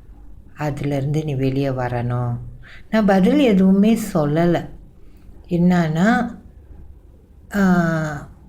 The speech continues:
நான் ஏற்கனவே பதிவு பண்ணியிருக்கேன். சென்ற ஆண்டு சில உடல் உபாதைகள் ஏற்பட்டு பல விஷயங்கள்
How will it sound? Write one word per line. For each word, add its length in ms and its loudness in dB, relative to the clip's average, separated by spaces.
நான் 280 4
ஏற்கனவே 580 4
பதிவு 520 2
பண்ணியிருக்கேன். 460 -8
சென்ற 460 -2
ஆண்டு 480 -2
சில 500 -2
உடல் 460 0
உபாதைகள் 580 -2
ஏற்பட்டு 840 -2
பல 220 2
விஷயங்கள் 800 2